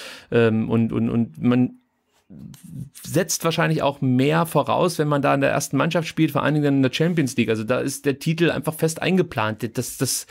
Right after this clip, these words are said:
das wollen die unbedingt erreichen. Da gibt's nichts anderes. Und Bayern München, muss man ganz ehrlich sagen, haben in den letzten Jahren dann doch aus meiner Sicht immer in der Champions League halbwegs gut mithalten können. Gegen Madrid sind sie an, sie, an sich selber gescheitert, aus,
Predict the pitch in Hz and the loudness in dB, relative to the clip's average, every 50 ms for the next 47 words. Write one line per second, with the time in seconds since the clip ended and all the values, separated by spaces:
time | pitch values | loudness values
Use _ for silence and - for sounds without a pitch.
0 | - - 143 135 - 151 160 180 175 175 185 180 180 175 175 156 175 151 170 185 | -6 -4 -4 0 2 2 2 4 4 4 4 2 2 0 0 0 0 2 2 0
1 | 190 - 120 107 - - 123 131 165 165 - - 175 160 - - 120 117 110 104 | 0 -2 -6 -12 -6 -4 -2 -2 -2 -2 -2 -2 -2 -2 0 0 0 0 0 -2
2 | 107 - - - _ - - - - - - - _ - 123 120 110 - - - | -2 -4 -6 -12 _ -20 -20 -20 -20 -20 -20 -12 _ -2 0 0 0 -4 -10 -20
3 | _ _ - - _ 117 - - _ 110 113 120 127 120 120 139 170 160 208 180 | _ _ -20 -20 _ -16 -16 -8 _ -2 0 0 2 4 4 2 2 2 2 0
4 | 170 160 165 156 156 160 151 151 165 175 151 180 - 190 151 131 127 127 139 131 | 2 2 2 2 2 2 2 0 0 0 0 0 0 0 0 0 0 -2 -2 -2
5 | - 143 147 147 139 139 151 - - - 151 147 143 156 156 151 147 143 139 170 | -2 0 0 0 0 0 -2 -4 -4 -2 0 0 0 0 0 0 0 0 -2 -4
6 | - - - - - - - - - - - - 165 165 151 160 160 160 - 160 | -4 -6 -10 -14 -12 -10 -10 -10 -8 -6 -6 -4 -4 -4 -4 -4 -6 -4 -2 0
7 | 156 151 147 - - - - - - - - - _ _ 139 143 139 139 - 160 | 0 0 -2 -4 -12 -20 -20 -20 -20 -20 -20 -20 _ _ 0 0 0 2 0 0
8 | 160 151 156 160 - 156 151 - 143 143 147 - 160 139 - - - 156 143 131 | 0 0 -2 -2 0 -2 0 0 0 0 0 0 -2 -2 -2 -2 0 0 0 2
9 | 165 170 165 175 170 175 - 175 165 - 180 175 175 180 175 165 165 - _ _ | 0 0 2 2 2 2 0 -2 -2 0 2 2 2 2 0 -2 -4 -10 _ _
10 | _ - 139 135 139 143 139 131 131 127 170 165 160 - 156 151 - 147 143 143 | _ 0 0 2 2 2 2 2 2 0 0 0 0 0 0 0 2 0 0 2
11 | 135 143 135 127 - - 139 135 135 123 - - - - 185 165 170 165 - 156 | 2 0 0 0 0 -2 -2 0 -2 0 2 2 2 2 2 0 0 0 -2 -2
12 | 151 - 170 151 - - - | -2 -2 -2 -2 -4 -4 -6